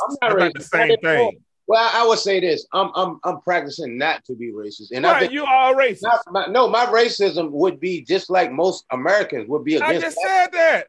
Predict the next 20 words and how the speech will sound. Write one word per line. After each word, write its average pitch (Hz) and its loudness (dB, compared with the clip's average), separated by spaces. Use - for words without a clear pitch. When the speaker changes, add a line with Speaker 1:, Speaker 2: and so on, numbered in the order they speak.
Speaker 2:
I 302 0
just, 302 -10
that's 302 -4
Speaker 1:
No, 302 6
Speaker 2:
my 277 4
Speaker 1:
no, 302 6
Speaker 2:
point. - -8
Speaker 1:
no, 247 4
no, 185 0
but 214 -2
I'm 226 -2
not 240 0
racist. 214 -2
Bias 220 0
is 151 -8
not 190 -2
necessarily 208 -2
against 208 -6
white 135 -2
people. 107 -16